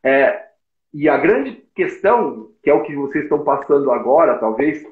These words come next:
Florianópolis sirva de exemplo, bom ou ruim, pra tudo que vai acontecer quando se retomar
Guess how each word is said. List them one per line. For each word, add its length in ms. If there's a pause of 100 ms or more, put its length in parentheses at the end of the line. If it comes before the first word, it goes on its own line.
Florianópolis 760
sirva 280
de 160
exemplo, 800 (280)
bom 380
ou 160
ruim, 420 (520)
pra 220
tudo 280
que 120
vai 240
acontecer 800
quando 300
se 360
retomar 1120